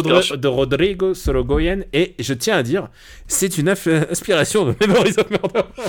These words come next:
Speaker 1: Ah, Memories, Memories of Murder méla-, mélangé à Seven, quand même. Hein,
Speaker 2: Oui,
Speaker 1: il y a
Speaker 2: c'est vrai que c'est Seven, la vraie. Non, mais en fait,
Speaker 1: Il y a
Speaker 2: ça me fait rigoler de dire <laughs> que c'est inspiré de
Speaker 1: Voilà.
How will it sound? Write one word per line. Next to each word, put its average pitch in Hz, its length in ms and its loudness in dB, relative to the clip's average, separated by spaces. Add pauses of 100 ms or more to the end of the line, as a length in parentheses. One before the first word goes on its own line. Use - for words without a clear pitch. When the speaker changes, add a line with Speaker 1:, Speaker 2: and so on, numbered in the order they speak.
(120)
Speaker 1:
Ah, - 100 0
Memories, 190 320 0
Memories 190 440 0
of 196 120 0
Murder 196 300 2
méla-, 190 240 0
mélangé 208 300 0
à 202 80 -2
Seven, 135 340 0
quand 107 160 2
même. 101 140 -4 (180)
Hein, 117 220 2
Speaker 2:
Oui, 117 80 0
Speaker 1:
il - 20 2
y - 20 4
a 113 60 4
Speaker 2:
c'est 110 140 4
vrai 131 160 4
que 127 80 -10
c'est 127 80 -4
Seven, 117 340 -2
la 107 80 0
vraie. 110 140 0 (200)
Non, 143 140 2
mais 143 80 0
en 139 80 2
fait, 151 120 -4
Speaker 1:
Il - 40 -4
y 196 40 -6
a - 20 -6
Speaker 2:
ça 160 80 -2
me 113 60 -6
fait 127 100 -2
rigoler 127 320 0
de 117 100 -2
dire 110 200 -2
<laughs> - 60 -14
que - 80 -12
c'est - 160 -6 (240)
inspiré - 380 -6
de 113 100 -12
Speaker 1:
Voilà. 139 300 2